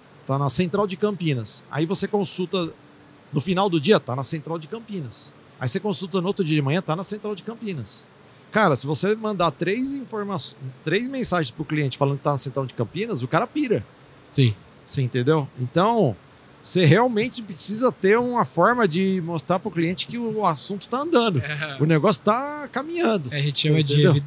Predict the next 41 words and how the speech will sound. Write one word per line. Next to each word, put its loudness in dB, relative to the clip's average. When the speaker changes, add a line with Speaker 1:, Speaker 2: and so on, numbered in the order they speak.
Speaker 3:
evidências 2
de -2
serviço. 2
Precisa 10
Speaker 2:
É. 10
Speaker 3:
mos-, 4
ter 0
que, -2
enquanto 2
tu 2
não 2
tá 0
em 2
contato 0
com -2
o -10
cliente, 0
precisa -4
tá -2
dando 0
provas 0
de -6
que -10
tá -2
acontecendo 0
alguma 0
coisa. 0
Senão 6
ele 10
Speaker 1:
Isso. 0
Speaker 3:
fica -2
muito 0
Speaker 1:
É. 0
Speaker 3:
desesperado. 0
Speaker 1:
Por 2
exemplo, 0
a -2
gente -4
também -2
vende 0
rodas. 0